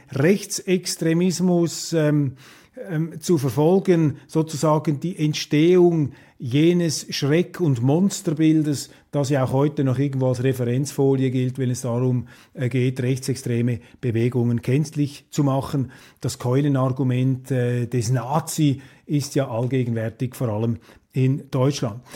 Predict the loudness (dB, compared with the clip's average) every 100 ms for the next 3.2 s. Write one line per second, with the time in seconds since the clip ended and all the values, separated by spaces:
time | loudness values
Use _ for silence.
0 | -12 -2 2 4 4 2 2 0 2 0
1 | 0 0 0 0 0 0 2 0 0 -2
2 | -2 -4 -2 0 0 0 0 0 0 -2
3 | -4